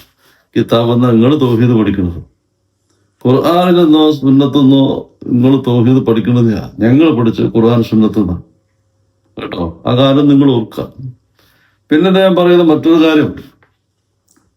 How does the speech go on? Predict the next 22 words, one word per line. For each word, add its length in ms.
ആയത്തിനെ 680
ഈ, 120
ഈ 480
"ഇൻ 140
തദൂ 520
ലാ 260
യസ്മഉ 560
ദുആക്കും" 680
എന്ന 140
ആയത്തിനെ 760
ഒരു 160
പണ്ഡിതന്റെ 840
മുമ്പിൽ 400
വെച്ച് 440
വിശദീകരിച്ച് 760
പറയാൻ 440
പറ്റിയ 260
ഒരു 220
മുജാഹിദ് 520
ഇല്ല 500
എന്നാണ് 240
പറഞ്ഞത്. 340